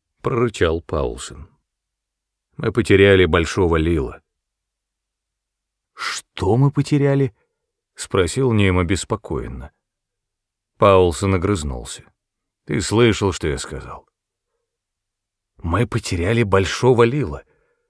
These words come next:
повторил Ним. «Надолго?» «По крайней мере, на четыре месяца. Скорее, даже на шесть». Раздался стук в двери, и в кабинет вошла Вики с двумя чашками кофе.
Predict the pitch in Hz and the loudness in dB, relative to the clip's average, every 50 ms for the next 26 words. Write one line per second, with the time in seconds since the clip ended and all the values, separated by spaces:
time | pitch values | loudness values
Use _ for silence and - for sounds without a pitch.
0 | _ _ - - 98 - - 98 82 73 67 62 60 64 67 - _ _ _ _ | _ _ -2 -2 -2 0 0 -2 -2 -2 -4 -6 -10 -12 -16 -18 _ _ _ _
1 | _ _ _ _ _ _ _ _ _ _ _ _ _ _ - 92 90 85 73 73 | _ _ _ _ _ _ _ _ _ _ _ _ _ _ -4 -4 -2 -2 -2 0
2 | - 135 165 185 170 156 - - - _ _ _ _ _ _ _ _ _ _ _ | 0 0 0 0 -2 -6 -8 -8 -10 _ _ _ _ _ _ _ _ _ _ _
3 | _ _ _ _ _ _ _ _ _ _ _ _ _ _ _ _ _ _ _ - | _ _ _ _ _ _ _ _ _ _ _ _ _ _ _ _ _ _ _ -4
4 | - - - 120 117 113 110 107 104 104 101 101 104 101 98 95 98 98 87 - | -2 0 2 4 4 6 6 6 6 6 6 6 6 6 6 6 4 2 0 0
5 | - 95 - 101 92 92 92 90 90 82 71 69 - - - - - - - - | -2 -2 -2 0 0 0 0 0 0 -2 -2 -4 -6 -10 -14 -14 -16 -16 -16 -16
6 | - - _ _ _ _ _ _ _ _ _ _ _ _ _ _ _ _ _ _ | -18 -20 _ _ _ _ _ _ _ _ _ _ _ _ _ _ _ _ _ _
7 | _ _ - - - - - 107 104 90 95 95 82 87 85 90 98 82 - - | _ _ -12 -8 -6 -4 -2 0 2 2 4 4 4 4 2 2 2 0 0 -4
8 | - 69 - - - - _ _ _ _ _ _ _ _ _ _ _ _ _ _ | -6 -8 -8 -8 -12 -16 _ _ _ _ _ _ _ _ _ _ _ _ _ _
9 | _ _ _ _ _ _ _ _ _ _ _ _ _ _ - - 82 80 71 73 | _ _ _ _ _ _ _ _ _ _ _ _ _ _ -4 -2 0 0 0 -2
10 | 80 76 131 - - 110 - - - 98 73 71 71 62 65 62 60 67 76 104 | -2 -4 -4 -4 -6 -8 -6 -4 -4 -4 -4 -4 -8 -10 -10 -12 -10 -6 -2 0
11 | 120 127 120 120 107 - - - 80 73 90 113 127 - - 110 95 - - 92 | 0 2 0 0 -2 -4 -4 -6 -6 -4 -4 -4 -4 -2 -2 -2 -2 -2 -2 -2
12 | 78 73 85 110 110 - - 117 92 80 - 90 85 80 82 87 82 - - 82 | -2 0 0 -2 -2 0 -2 -2 -2 -2 -2 -2 -2 0 0 0 -2 -2 -2 -2
13 | 73 71 - - - 90 - - - 67 - - - - - | -2 -4 -4 -8 -10 -10 -12 -12 -10 -12 -10 -10 -14 -20 -20